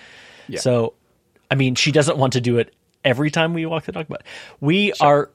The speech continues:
Speaker 2: this time we're not getting a rescue. We didn't have a lot of luck, and we're a little bit gun shy now about doing a rescue again. Um,
Speaker 1: Sure.
Speaker 2: but through someone we know, we, we heard good things about somebody that does,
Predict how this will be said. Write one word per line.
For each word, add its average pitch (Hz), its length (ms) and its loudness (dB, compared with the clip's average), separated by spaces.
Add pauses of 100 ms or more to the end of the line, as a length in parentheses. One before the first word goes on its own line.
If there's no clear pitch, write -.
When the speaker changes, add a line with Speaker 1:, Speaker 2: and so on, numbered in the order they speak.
(220)
Speaker 2:
this 147 220 0
time 185 200 0
we're 151 80 2
not 143 180 0
getting 131 220 0
a 110 40 -2
rescue. 104 460 -4
We 110 120 -6
didn't 113 240 -10
have 110 540 -6
a 113 60 -8
lot 107 160 -2
of 104 80 -8
luck, 113 400 0
and 117 440 -6
we're 120 140 -6
a - 220 -14
little 117 140 -4
bit 107 160 -12 (440)
gun 113 180 -6
shy 110 220 -6
now 104 260 0
about 104 320 -2 (460)
doing 110 240 -6
a 110 100 -12
rescue 113 400 -6
again. 117 420 -10 (180)
Um, 107 440 -2 (140)
Speaker 1:
Sure. 190 140 4
Speaker 2:
but 175 240 4 (460)
through 131 280 0
someone 135 360 0
we 123 100 0
know, 120 380 2
we, 110 440 -4
we 113 180 -4
heard 107 340 -4
good 113 180 -2
things 110 280 -4
about 101 260 -4
somebody 104 420 -4
that 95 220 -8
does, 98 420 -6